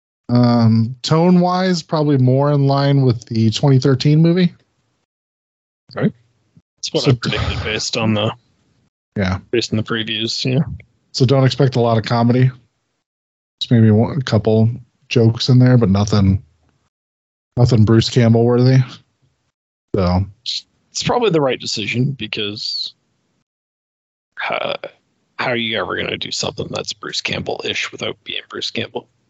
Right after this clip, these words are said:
Speaker 1: Exactly. So, uh, but there is a lot of fun Easter eggs in it. Some, uh, some signage. They'll give you a good chuckle if you're an Evil Dead fan. Some, uh,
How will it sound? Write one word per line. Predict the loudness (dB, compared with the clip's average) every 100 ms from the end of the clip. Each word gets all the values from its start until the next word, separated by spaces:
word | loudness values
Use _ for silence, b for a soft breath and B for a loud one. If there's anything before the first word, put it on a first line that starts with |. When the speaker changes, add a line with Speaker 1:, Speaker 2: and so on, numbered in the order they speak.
| _ -6
Speaker 1:
Exactly. | -2 0 0 -2 -6 -6 -12 _ _ _ _ _ _ _ _ _ -12
So, | -2 2 2 0 _ _ B B B B B B B _
uh, | -2 0 2
but | 2
there | 2
is | 2
a | 0
lot | -2
of | 0
fun | 0
Easter | 0 -2 -2
eggs | 0 0
in | 0 0
it. | -4 -10 B B B B _
Some, | -12 -2 2 2 2
uh, | 2 2 2 2 -2 _ _ _ _ _ _ _ _ _ _ _ _ _ _ _ _ _ _
some | -4 -2 -2
signage. | -2 0 2 2 0 -2 -8 -10 -10 0
They'll | 0
give | 2 2
you | 4
a | 4
good | 2 2
chuckle | -2 0 0 0
if | 2
you're | 0 2 0 0
an | 2
Evil | 2 2
Dead | 0 2
fan. | 2 2 4 2
Some, | 0 -2 0 2 0
uh, | -2 0 0